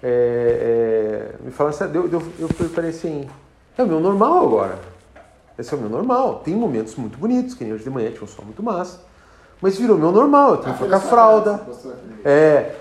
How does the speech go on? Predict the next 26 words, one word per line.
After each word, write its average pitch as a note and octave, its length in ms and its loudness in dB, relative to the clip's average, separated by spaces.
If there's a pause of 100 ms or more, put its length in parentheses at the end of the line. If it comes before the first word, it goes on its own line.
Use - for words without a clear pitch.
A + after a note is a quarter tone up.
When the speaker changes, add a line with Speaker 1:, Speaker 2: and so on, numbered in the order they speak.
(120)
Speaker 1:
tem B2 120 -4
que A#2 60 -6
trocar G#3 260 2
fralda, G3 960 4
tem C#3+ 100 -6
que B2+ 60 -10
trocar B2+ 160 -10
fralda C3+ 220 -4
das B2+ 120 -12
crianças, G#3+ 960 2
né? D#3 500 -2
Daí C3 340 0
a D3+ 60 2
minha D3 160 -2
mulher, C#3+ 640 0
ela B2 340 0
tá B2 120 -10
querendo C3 220 -8
alguma A#2 160 -4
coisa, F#3 420 0
tem C3+ 180 -8
que - 60 -14
satisfazer B2+ 480 -8
ela C3+ 180 -4
de C3 80 -10
alguma A2+ 140 -6